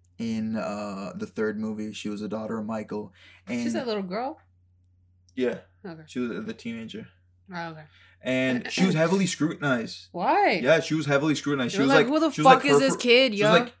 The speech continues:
Speaker 1: "Her performance is bad." She was, yeah, she was getting a lot of scrutiny.
Speaker 2: She's a child.
Speaker 1: It was
Speaker 2: <laughs>
Speaker 1: like, her performance is bad. Uh, she was just there because of her dad. Um,
Speaker 2: Yeah, she was.
Speaker 1: I mean, probably,
Speaker 2: It's his
Speaker 1: you know what I
Speaker 2: movie.
Speaker 1: mean?
Speaker 2: It's okay. <laughs>
Speaker 1: But also, like,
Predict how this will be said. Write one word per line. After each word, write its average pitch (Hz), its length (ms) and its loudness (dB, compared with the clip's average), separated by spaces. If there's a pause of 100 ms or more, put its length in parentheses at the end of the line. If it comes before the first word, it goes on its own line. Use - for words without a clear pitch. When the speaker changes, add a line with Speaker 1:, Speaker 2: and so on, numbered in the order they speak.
(100)
Speaker 1:
"Her 127 180 -2
performance 135 500 -4
is 120 100 -6
bad." 123 680 4 (240)
She - 180 -6
was, 143 80 -6 (180)
yeah, 196 220 8
she - 120 -6
was 156 80 -4
getting 185 220 2
a 165 40 4
lot 139 340 4
of 131 100 2
scrutiny. 196 400 -4
Speaker 2:
She's 220 140 -8
a 180 60 -6
child. 170 640 2
Speaker 1:
It 233 100 8
was 349 140 12
Speaker 2:
<laughs> 220 260 8
Speaker 1:
like, 208 100 -8
her 151 100 -2
performance 151 460 -4
is 123 100 -6
bad. 131 600 6
Uh, 123 120 -2
she - 160 -6
was 127 140 -4
just 120 200 -6
there 127 160 0
because 123 220 -6
of 113 80 -8
her 117 120 -6
dad. 120 800 2 (600)
Um, 117 520 0
Speaker 2:
Yeah, 240 200 2
she 262 160 -6
was. 214 540 2
Speaker 1:
I 151 40 -4
mean, 147 220 0
probably, 220 480 -2
Speaker 2:
It's 214 60 -8
his 269 120 -4
Speaker 1:
you 220 60 -4
know 208 60 4
what 240 60 4
I 302 60 2
Speaker 2:
movie. 247 120 0
Speaker 1:
mean? 196 80 2
Speaker 2:
It's 196 100 -2
okay. 285 560 4 (280)
<laughs> - 300 -20
Speaker 1:
But 147 160 2
also, 139 540 2
like, 135 320 0